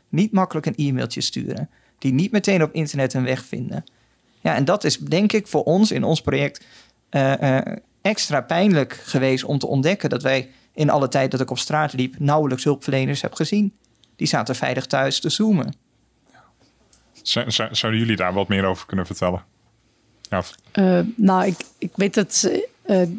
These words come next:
Speaker 3: ik ben het helemaal met Nick, eh, eens. Dat heb ik ook gezien. Ik heb het ook van de mensen zo gehoord. En de mensen zelf, bijvoorbeeld in de wijteams, hebben ook wel aangegeven dat ze zich, eh, ehm,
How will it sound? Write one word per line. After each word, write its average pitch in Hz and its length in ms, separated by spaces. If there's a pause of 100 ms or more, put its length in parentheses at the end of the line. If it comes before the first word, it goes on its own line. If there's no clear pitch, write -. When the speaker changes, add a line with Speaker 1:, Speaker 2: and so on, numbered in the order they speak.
(440)
Speaker 3:
ik 180 140
ben 196 140
het 175 80
helemaal 175 260
met 170 240
Nick, 180 280
eh, 175 140
eens. 175 360
Dat 165 220
heb 170 100 (140)
ik - 80
ook 180 180
gezien. 170 400
Ik 165 140
heb 160 100
het - 120
ook 170 120
van 175 140
de 170 60
mensen 190 400
zo 175 160
gehoord. 170 580 (540)
En 190 100
de 185 60
mensen 180 380
zelf, - 600
bijvoorbeeld 185 500
in 185 100
de 180 100
wijteams, 180 760
hebben 190 200
ook 180 100
wel 196 100
aangegeven 190 760
dat 180 160
ze 190 100
zich, - 400
eh, 170 180 (600)
ehm, 170 380